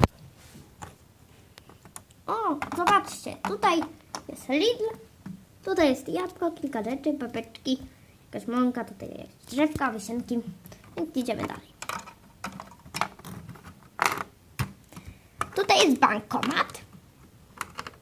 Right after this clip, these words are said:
Tam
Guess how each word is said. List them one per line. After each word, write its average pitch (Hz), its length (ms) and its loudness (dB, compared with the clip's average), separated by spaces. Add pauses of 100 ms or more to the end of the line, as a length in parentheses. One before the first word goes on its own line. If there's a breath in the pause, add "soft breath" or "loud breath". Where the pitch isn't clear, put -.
(2750)
Tam 539 100 4